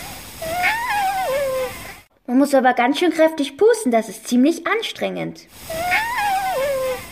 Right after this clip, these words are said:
Hm, es kommt irgendwie nichts raus. Ich glaub, unten habe ich das Loch nicht ganz durchgepiekst. Ich versuche jetzt, das Loch zu weiten.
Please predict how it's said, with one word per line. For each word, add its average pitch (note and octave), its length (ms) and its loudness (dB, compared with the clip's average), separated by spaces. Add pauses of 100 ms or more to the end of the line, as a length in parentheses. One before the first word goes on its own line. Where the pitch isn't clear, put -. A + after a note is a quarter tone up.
(500)
Hm, A#3 240 4
es G#3+ 140 -12
kommt A#3 260 2
irgendwie A3+ 300 0
nichts A3+ 280 -2
raus. - 460 2 (240)
Ich - 160 -6
glaub, C4 320 2
unten C#4+ 400 2
habe A#3+ 140 2
ich A#3+ 80 -6
das A3+ 160 -10
Loch B3+ 200 0
nicht A3 200 -4
ganz G3+ 360 -4
durchgepiekst. - 760 -6 (640)
Ich - 80 -14
versuche C#4+ 400 2
jetzt, E4 340 4
das C4 120 0
Loch A#3+ 200 4
zu D4+ 220 4
weiten. A3+ 520 0